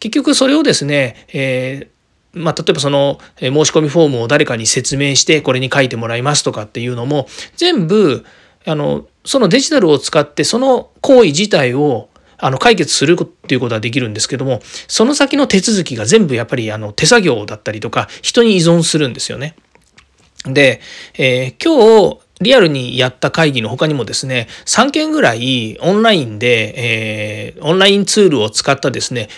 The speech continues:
ウェブ会議っていうのをやってたんですけども、その中でもやっぱりそういう話が出ていて、どうしても今までやっている、えー、リアルな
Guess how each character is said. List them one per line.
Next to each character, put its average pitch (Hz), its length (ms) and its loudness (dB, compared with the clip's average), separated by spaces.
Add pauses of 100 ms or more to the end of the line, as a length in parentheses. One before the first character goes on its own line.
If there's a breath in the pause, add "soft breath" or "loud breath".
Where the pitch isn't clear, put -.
ウ - 20 2
ェ 143 100 4
ブ 185 80 2
会 226 200 2
議 151 80 -2
っ 127 80 -6
て - 100 -12
い 107 60 -6
う - 20 -8
の 104 100 -10
を 101 60 -12
や 104 120 -8
っ - 20 -12
て 139 100 -4
た 127 120 -4
ん 107 40 -10
で 104 80 -12
す - 80 -6
け - 80 -14
ど 113 80 -10
も、 117 240 -6
そ 214 140 0
の 302 80 0
中 311 180 2
で 156 60 0
も 131 80 -4
や 117 60 -6
っ - 20 -14
ぱ 127 80 -6
り 113 60 -8
そ 131 100 -4
う 135 40 0
い 123 40 -4
う - 20 -4
話 131 260 -4
が 110 100 -6
出 120 120 -4
て 110 140 -8
い 104 100 -10
て、 131 340 -2 (480 loud breath)
ど 311 100 4
う 330 60 6
し 320 60 2
て 240 120 2
も 240 380 2 (280 soft breath)
今 247 240 0
ま 294 180 4
で 208 400 0
や 139 120 2
っ - 120 -20
て - 180 -2
い 170 160 0
る、 165 400 -2 (280 soft breath)
え 110 680 -10
ー、 113 60 -14
リ 240 160 4
ア 285 80 6
ル 147 120 0
な 107 240 -10